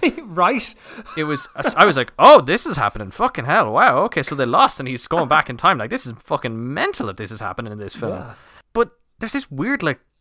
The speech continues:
Speaker 2: very visceral, like, reassembly of the other Justice League members where you see their blood and their guts.
Speaker 1: They're like sinews connect back together.
Speaker 2: You literally watch,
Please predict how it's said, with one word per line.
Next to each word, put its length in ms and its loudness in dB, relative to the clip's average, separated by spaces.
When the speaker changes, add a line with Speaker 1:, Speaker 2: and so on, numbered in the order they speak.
Speaker 2:
very 480 -4
visceral, 600 0
like, 140 -4
reassembly 1000 -4
of 140 -12
the 240 -8
other 240 -4
Justice 360 -4
League 140 -8
members 360 -8
where 80 -8
you 60 -8
see 200 -4
their 160 -4
blood 300 -2
and 80 -8
their 120 -6
guts. 460 -6
Speaker 1:
They're 100 2
like 160 0
sinews 760 0
connect 440 -6
back 200 -4
together. 680 -2
Speaker 2:
You 140 -4
literally 300 0
watch, 480 2